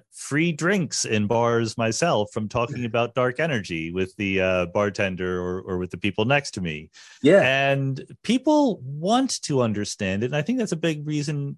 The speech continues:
Speaker 1: behind the motivation for the book is that I think that we underestimate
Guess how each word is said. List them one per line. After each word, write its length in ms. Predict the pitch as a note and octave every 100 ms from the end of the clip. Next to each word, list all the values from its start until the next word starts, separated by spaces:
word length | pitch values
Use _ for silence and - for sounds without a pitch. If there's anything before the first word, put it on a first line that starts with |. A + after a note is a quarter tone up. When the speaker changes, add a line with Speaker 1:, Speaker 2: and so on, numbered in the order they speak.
| -
Speaker 1:
behind 260 | C3+ C#3
the 80 | C3
motivation 580 | B2+ C3 B2+ B2+ B2 B2+
for 120 | B2+
the 120 | B2
book 380 | B2 F3 C#3+ -
is 280 | - C3 B2
that 360 | C#3 C3+ C3 C3 _ _ -
I 120 | C#3
think 240 | C#3 B3 C4
that 100 | A#3
we 200 | A3+ G3+
underestimate 920 | G3 F#3 B3+ - C4 E3 E2 -